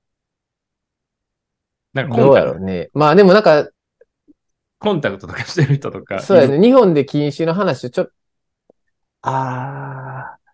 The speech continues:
Speaker 2: どうやろうね。いや、でもレーシックやってる人はまあまあいるからね。やっぱみんな、あのー、
Speaker 1: あ、
Speaker 2: やっぱり
Speaker 1: うん。
Speaker 2: 兵役とかそういうので、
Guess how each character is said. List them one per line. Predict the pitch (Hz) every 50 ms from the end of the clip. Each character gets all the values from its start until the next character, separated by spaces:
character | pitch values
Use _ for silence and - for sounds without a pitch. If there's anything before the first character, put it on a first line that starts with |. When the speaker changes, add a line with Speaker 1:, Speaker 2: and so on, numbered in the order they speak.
| _ _ _ _ _ _ _ _ _ _ _ _
Speaker 2:
ど | - 131 156 185 196 196 190 175
う | 147
や | 120 110
ろ | 104 98 98
う |
ね。 | 104 104 110
い |
や、 | 135 135 - - _ _ _ _ _ _ - - - - _ -
で | 170 196
も | 170 196
レ | 302 381
ー | 349
シ | - -
ッ |
ク | - 139
や | 131
っ | 131
て | - 131
る | 131
人 | - -
は | 90 85
ま | 95 101
あ |
ま | 117 117
あ | 104
い | 131
る | 143 147
か | 143 - -
ら | - -
ね。 | 98 127 131 104 80
や | 76 85
っ | - -
ぱ | 92 92
み | 98 98 101
ん | 98 92
な、 | 90 80 76 98
あ | 98
の | 95 92 87 87 87 87
ー、 | 87 87 87 87 82 -
Speaker 1:
あ、 |
Speaker 2:
や | 127
っ | 127
ぱ | - 180
り | 139 110 - _ _ _ _ _ _ _ _ -
Speaker 1:
う | 104 101
ん。 |
Speaker 2:
兵 | 104 240 220 220
役 | 220 214 220 -
と | - 127
か | - - 95
そ | 101 - 175 175 175
う |
い | 165
う | 151
の | 117 90
で、 | 95 117 117 107 90 80 82 -